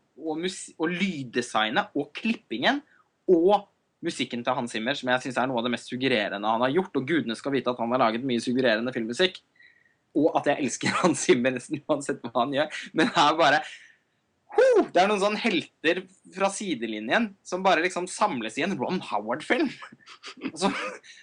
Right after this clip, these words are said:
og så blir det s-, s-, enormt, eh, engasjerende og, og igjen det suggererende da, virkelig sånn bokstavelig talt. Og jeg synes også Daniel Brühl gjør en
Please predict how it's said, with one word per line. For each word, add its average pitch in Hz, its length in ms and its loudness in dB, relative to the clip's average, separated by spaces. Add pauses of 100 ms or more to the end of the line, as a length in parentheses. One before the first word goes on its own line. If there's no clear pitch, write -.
(160)
og 156 100 -4
så 220 100 2
blir 123 300 -2
det 165 120 4 (460)
s-, 175 220 -8
s-, 147 380 -14 (160)
enormt, 175 720 0
eh, 131 1500 0
engasjerende 120 760 0 (640)
og, 120 680 2 (280)
og 156 300 2
igjen 151 300 2
det 143 320 -4
suggererende 135 920 0
da, 147 200 4
virkelig 127 560 -4
sånn 123 180 -4
bokstavelig 107 640 -2
talt. 151 280 2 (1040)
Og 160 180 6 (140)
jeg - 120 -12
synes 185 240 0
også 160 300 -2
Daniel 131 440 2
Brühl 170 380 -2
gjør 135 320 2
en 160 120 -6